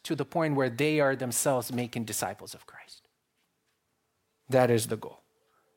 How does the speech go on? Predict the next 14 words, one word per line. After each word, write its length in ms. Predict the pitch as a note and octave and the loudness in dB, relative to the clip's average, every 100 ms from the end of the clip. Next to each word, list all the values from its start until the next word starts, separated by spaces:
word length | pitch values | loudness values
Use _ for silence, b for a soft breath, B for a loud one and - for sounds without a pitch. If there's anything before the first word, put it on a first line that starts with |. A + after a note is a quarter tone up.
| _ b b b b b b b | _ b b b b b b b
And 140 | B2 | -4
finally, 420 | - D#3+ D#3+ C#3+ | 0 2 2 0
we 140 | C3+ C#3+ | 2 2
make 240 | C#3+ C#3 | 0 0
disciples 500 | A#2+ - C3+ C3+ B2+ | -2 0 0 0 -4
by 140 | A2+ A#2 | -2 -2
teaching. 520 | - C#3 B2+ A2+ G#2 | 0 -2 -2 -4 -2
We 120 | B2 | -2
teach 400 | A#2+ - F3+ - | -2 -2 -2 -2
each 180 | E3+ - | -2 0
other 240 | D#3+ D3+ | 2 2
how 120 | C#3 C3 | 0 -2
to 80 | |
live 340 | B2 C3+ D3+ | 0 2 2